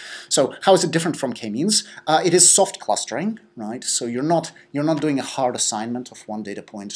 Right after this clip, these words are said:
to one cluster. Each point, each data point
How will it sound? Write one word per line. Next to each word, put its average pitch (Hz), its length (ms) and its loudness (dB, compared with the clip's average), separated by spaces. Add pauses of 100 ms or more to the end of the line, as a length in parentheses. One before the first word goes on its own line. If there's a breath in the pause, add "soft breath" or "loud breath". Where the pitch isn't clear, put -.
to - 100 -12
one 101 340 -12 (260 loud breath)
cluster. 120 580 -6
Each 135 340 -10
point, 131 420 -4
each 131 220 -6
data 135 180 0
point 123 300 -8